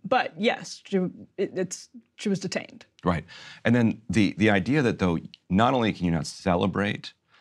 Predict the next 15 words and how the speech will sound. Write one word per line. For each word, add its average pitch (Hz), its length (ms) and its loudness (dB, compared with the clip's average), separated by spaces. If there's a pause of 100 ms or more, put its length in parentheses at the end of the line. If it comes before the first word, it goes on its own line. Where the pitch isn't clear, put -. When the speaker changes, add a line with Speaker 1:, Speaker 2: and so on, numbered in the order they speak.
(280)
Speaker 2:
but - 180 0
you 90 120 2
can't 92 760 -2
have 82 300 -2
family 90 440 0
members 95 360 2
come 85 240 -2
visit 80 260 -2
you 92 180 0
after 73 240 -8
you've 71 380 -6 (240)
kind 87 160 -2
of 67 100 -4
left 78 360 -4 (120)
detention, - 600 -6